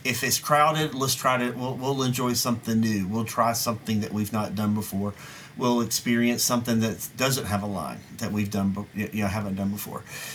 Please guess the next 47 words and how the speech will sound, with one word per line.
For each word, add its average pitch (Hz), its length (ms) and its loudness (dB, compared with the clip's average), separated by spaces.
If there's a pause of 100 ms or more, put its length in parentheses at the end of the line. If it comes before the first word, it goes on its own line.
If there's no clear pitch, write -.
So, 135 220 4
uh, 131 300 4
that 143 240 4
was 143 120 0
one 135 140 4
of 127 60 4
my 120 80 6
favorite 117 340 0
things 113 240 2
this 113 180 0
year. 113 140 0
I'm 139 140 4
excited 143 400 2
for 131 100 0
a 123 60 2
lot 127 200 4
of 123 140 -4
the 123 100 -2
things 123 300 0
coming 113 260 2
out. 117 360 4
I'm 113 240 2
the, 107 160 -2 (100)
the, 113 260 -4
we've 117 160 0
got 113 220 2
new 120 160 2
rides. 120 320 4
We've 117 120 0
got 107 180 0
Guardians 120 460 4
of 120 60 -2
the 110 60 -2
Galaxy, 117 720 2 (300)
Tron, 127 680 2
the, 113 180 -4
the, 113 460 -8 (120)
like, 117 260 2 (100)
uh, 113 140 0
cycle 120 580 4 (300)
roller 123 240 4
coasters 131 520 0
coming. 120 500 2
I - 20 4
mean, 120 340 4
it, 120 160 -2 (140)
it's, 135 220 -4